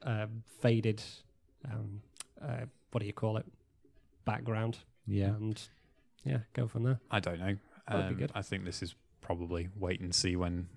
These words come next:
Speaker 2: people start getting their hands on them.
Speaker 1: Mm-hmm.
Speaker 2: They
Speaker 1: Uh,
Speaker 2: did, talking of video, they did show off some, um, impressive looking optical image stabilization video stuff.
Speaker 1: Yeah.
Speaker 2: Do you see that?
Speaker 1: I didn't know.
Speaker 2: It's
Speaker 1: How are we talking, like,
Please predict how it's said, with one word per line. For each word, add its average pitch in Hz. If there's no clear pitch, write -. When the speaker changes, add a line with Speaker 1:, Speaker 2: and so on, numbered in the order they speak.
Speaker 2:
people 95
start 95
getting 92
their 85
hands 90
on 85
them. 95
Speaker 1:
Mm-hmm. 123
Speaker 2:
They 104
Speaker 1:
Uh, 143
Speaker 2:
did, 110
talking 113
of 85
video, 87
they 87
did 82
show 90
off 85
some, 87
um, 85
impressive 101
looking 90
optical -
image 90
stabilization 90
video 87
stuff. -
Speaker 1:
Yeah. 113
Speaker 2:
Do 98
you 98
see 101
that? 104
Speaker 1:
I 131
didn't 139
know. 131
Speaker 2:
It's 120
Speaker 1:
How 143
are 143
we 139
talking, 156
like, 147